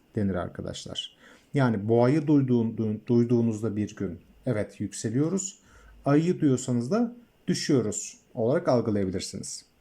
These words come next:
Bakın şimdi arkadaşlar, düşen trendde bir tepe noktası,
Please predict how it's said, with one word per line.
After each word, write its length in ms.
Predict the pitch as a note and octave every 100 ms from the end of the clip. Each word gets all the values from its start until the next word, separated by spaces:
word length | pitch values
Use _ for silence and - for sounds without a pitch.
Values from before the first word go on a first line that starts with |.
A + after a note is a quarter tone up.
| _ _ _ - - _ _ _ -
Bakın 200 | G3+ E3
şimdi 260 | A#2 B2 A2
arkadaşlar, 580 | G2+ A2 G2+ - G#2 - - C3+
düşen 360 | D#3 - G#3 G3
trendde 640 | C3 G#2+ G2 G#2 B2 C3+ _ _ _ _ _ _ _ _ G3
bir 180 | F#3+
tepe 260 | - D#3+ F#3+
noktası, 640 | D3+ C3+ B2 - D#3 E3+